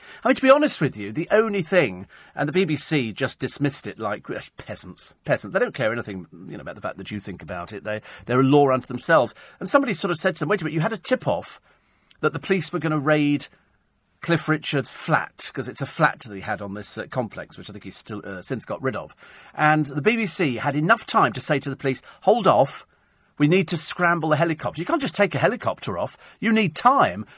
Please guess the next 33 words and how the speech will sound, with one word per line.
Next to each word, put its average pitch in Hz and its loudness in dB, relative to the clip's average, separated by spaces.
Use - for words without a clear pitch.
to - -2
get - 0
the 170 0
thing. 160 0
It's 120 -4
gotta 147 -2
be 123 -4
fueled 202 0
up, 175 6
ready 185 0
to 139 -2
go. 113 2
And 139 0
then 147 2
they 139 0
go, 135 2
"Right." 113 2
And - -4
so 196 2
they 196 4
were 190 2
hovering 220 2
overhead 143 -2
when 175 0
the 180 -2
police 208 0
arrived. 302 4
It 320 -4
was 302 -2
a 262 -4
complete 285 0
set-up - 4
job 101 -2